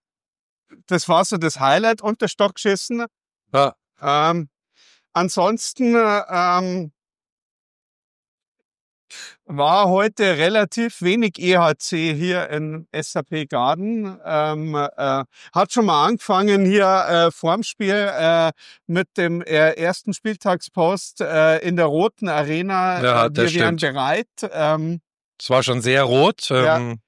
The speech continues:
Speaker 1: das ist halt nicht der E H C, so wie wir
Speaker 2: Nee.
Speaker 1: ihn kennen.
Speaker 2: Na, den hätten wir gerne im Blau. Ansonsten, boah, zum Spiel, ich weiß nicht, Sebi.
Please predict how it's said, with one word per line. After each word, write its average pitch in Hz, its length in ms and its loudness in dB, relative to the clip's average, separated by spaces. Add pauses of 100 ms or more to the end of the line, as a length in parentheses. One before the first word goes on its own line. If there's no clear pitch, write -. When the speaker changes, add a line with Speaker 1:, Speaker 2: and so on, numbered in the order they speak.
(300)
Speaker 1:
das - 320 -2 (440)
ist 226 240 -2
halt 180 260 2
nicht 196 260 -6
der 160 120 -4
E 196 160 -4
H 180 140 0
C, 151 280 -4
so - 180 -6
wie 147 40 -2
wir 151 160 -2
Speaker 2:
Nee. 147 60 -2
Speaker 1:
ihn 143 60 -6
kennen. 135 400 -8 (200)
Speaker 2:
Na, 110 420 -2
den 165 160 0
hätten 151 240 -2
wir 143 140 2
gerne 135 340 2
im 131 160 0
Blau. 123 380 2 (880)
Ansonsten, 139 960 -2
boah, 110 360 0
zum 135 200 -4
Spiel, 156 340 0
ich 123 160 -4
weiß 117 220 0
nicht, 127 160 0
Sebi. 113 320 -2